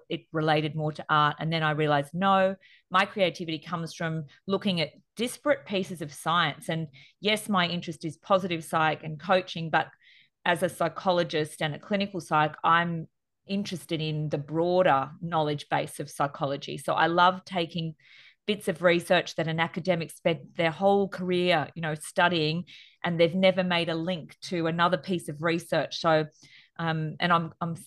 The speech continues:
I'm guessing here you're probably very good at that too.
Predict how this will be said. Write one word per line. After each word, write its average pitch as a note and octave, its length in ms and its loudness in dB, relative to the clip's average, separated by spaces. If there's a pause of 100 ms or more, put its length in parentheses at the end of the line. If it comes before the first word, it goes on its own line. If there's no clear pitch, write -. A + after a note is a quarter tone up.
(140)
I'm D#3+ 140 -6
guessing F#3 320 0
here D#3 160 -4
you're D3+ 260 -2
probably D#3+ 440 -4
very D3 220 -2
good D3 200 -8
at - 100 -10
that D3 220 -4
too. D#3+ 320 -4